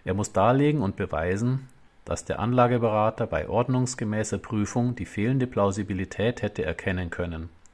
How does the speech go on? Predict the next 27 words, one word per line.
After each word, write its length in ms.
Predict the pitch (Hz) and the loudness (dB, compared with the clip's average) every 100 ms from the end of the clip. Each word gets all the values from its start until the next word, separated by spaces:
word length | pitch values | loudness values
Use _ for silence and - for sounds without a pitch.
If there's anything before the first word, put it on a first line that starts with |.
| - - - | -20 -20 -16
Führt 320 | - 139 139 | 2 2 2
die 60 | 95 | 0
Überprüfung 580 | 98 - 127 123 135 | 0 0 0 0 -2
zu 120 | - 101 | -4 -4
dem 180 | 98 | -2
Ergebnis, 480 | 95 95 101 127 135 | -2 -2 -2 -2 -2
dass 180 | 90 - | -2 -4
der 140 | - | -6
Anlageberater 840 | 98 101 104 107 107 101 104 107 117 | -4 0 0 0 -4 0 0 2 -2
die 120 | 95 | -4
fehlende 380 | - 101 101 101 | -4 -4 -2 -4
Plausibilität 920 | - 95 92 98 90 92 - 101 - - | -2 -2 -2 -6 -6 -6 -2 -4 -4 -2
damals 360 | 92 98 95 | -2 -2 -4
erkennen 400 | 87 - 117 101 | -6 -4 -2 -2
konnte, 440 | - 90 95 110 120 - - - - | -2 -2 0 -4 -4 -14 -20 -20 -20
führt 460 | - 98 95 - 95 | -4 -2 -2 -8 -6
dies 240 | 92 - | -6 -2
ursächlich 680 | 123 127 127 123 131 131 - | 0 2 2 0 -2 -2 -2
zum 200 | 127 - | -4 -2
Anlegerschaden, 1040 | 98 101 104 110 104 104 104 110 110 113 | -2 0 0 0 2 4 4 2 -4 -8
vergleiche 600 | - 92 92 90 92 117 | -8 -4 -2 -2 -2 -4
B 220 | 98 92 | -2 -6
G 180 | 87 78 | -4 -2
H 220 | 80 92 | 0 0
drei 500 | - 80 76 87 120 - | -2 0 2 2 -2 -4
Z 320 | 80 - 98 | -8 -8 -4
R 260 | 90 104 | -2 -2